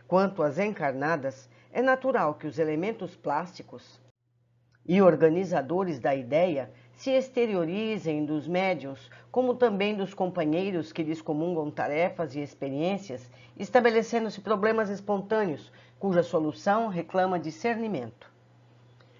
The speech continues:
Para clarear o assunto, recordemos o circuito de forças existente entre magnetizador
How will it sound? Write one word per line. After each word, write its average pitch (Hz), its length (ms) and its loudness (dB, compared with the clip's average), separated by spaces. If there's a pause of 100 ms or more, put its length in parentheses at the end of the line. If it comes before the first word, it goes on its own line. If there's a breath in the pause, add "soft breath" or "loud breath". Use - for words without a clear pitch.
Para 240 220 4
clarear 247 480 6
o 196 120 0
assunto, 180 640 -6
recordemos 208 640 6
o 214 80 -8
circuito 214 520 -8
de 180 100 -6
forças 175 460 -8
existente 175 760 -10
entre 190 300 -8
magnetizador 175 1120 -4